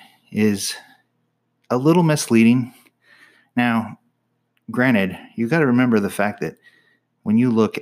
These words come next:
at what is set up basically by the central bank,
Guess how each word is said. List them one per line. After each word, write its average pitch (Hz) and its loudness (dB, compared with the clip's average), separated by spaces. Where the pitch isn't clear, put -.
at 87 -4
what 101 -2
is 101 -10
set 113 -2
up 101 -4
basically 113 -6
by 95 0
the 85 -4
central 85 -6
bank, - -6